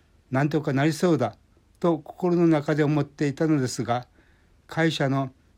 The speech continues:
警備業務のための教育が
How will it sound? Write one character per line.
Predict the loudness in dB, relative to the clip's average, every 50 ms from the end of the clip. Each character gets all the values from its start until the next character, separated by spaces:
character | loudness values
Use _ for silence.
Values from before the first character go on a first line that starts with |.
| _ _ -2
警 | 2 2 2
備 | 2 2 2
業 | 4 6 4
務 | 6 4 4
の | 2 2
た | 0 -2 -2 -2
め | -2 0
の | 0 0 -2 -4 -6 -12 _ _ _ _ _ -6
教 | 0 2 4 4
育 | 4 2 0 -4 -4
が | -2 -2 -2 -4